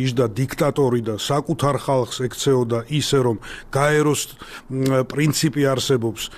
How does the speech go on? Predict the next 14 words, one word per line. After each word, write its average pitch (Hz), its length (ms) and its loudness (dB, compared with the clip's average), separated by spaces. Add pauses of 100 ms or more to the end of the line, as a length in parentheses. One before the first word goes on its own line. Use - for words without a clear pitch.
(120)
საერთაშორისო 143 920 2
პასუხისგებლობა 127 1160 0
მოსახლეობის 120 800 0
დაცვაზე, 120 640 0
როდესაც 123 460 0 (300)
საკუთარი 139 720 0
დიქტატორი 123 720 0
ამ 117 100 0
მოსახლეობას 120 800 2 (280)
უწყობს 139 460 0
ან 147 180 4
გენოციდს, 139 640 2
ან 123 120 2
მასობრივ 127 540 2